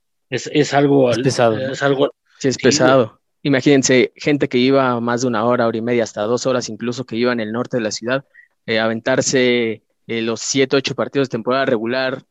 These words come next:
Speaker 3: que te los pongan sábado a las nueve, pues creo que sí está carón. Eh, llega la liguilla, pues bueno, es un partido de semifinales o incluso la final, pues sí hacen todo lo posible por ir,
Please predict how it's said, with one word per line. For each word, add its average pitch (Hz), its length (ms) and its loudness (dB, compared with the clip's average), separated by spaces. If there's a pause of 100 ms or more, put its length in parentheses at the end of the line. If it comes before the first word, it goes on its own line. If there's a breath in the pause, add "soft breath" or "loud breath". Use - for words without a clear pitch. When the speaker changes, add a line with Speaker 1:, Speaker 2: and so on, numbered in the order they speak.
(160)
Speaker 3:
que 123 100 -6
te 117 120 -4
los 113 100 -4
pongan 131 320 -2
sábado 135 200 2
a - 20 0
las 110 120 0
nueve, 139 160 -6
pues - 160 -18
creo 117 160 -10
que 117 100 -8
sí - 40 -4
está - 180 -6
carón. 127 280 -2 (260 loud breath)
Eh, 113 200 0
llega 139 200 4
la 135 100 2
liguilla, 147 480 4
pues - 120 -14
bueno, 190 320 2
es 180 160 -2
un 170 80 -6
partido 156 420 -2
de 120 460 -6 (180)
semifinales 143 760 -2
o 131 40 -6
incluso 160 300 -4
la 135 120 -2
final, 175 260 -6
pues 139 200 -6
sí 151 120 -2
hacen 143 320 -2
todo 170 420 2
lo 131 160 -2
posible 147 340 -6
por - 160 -4
ir, 147 140 -4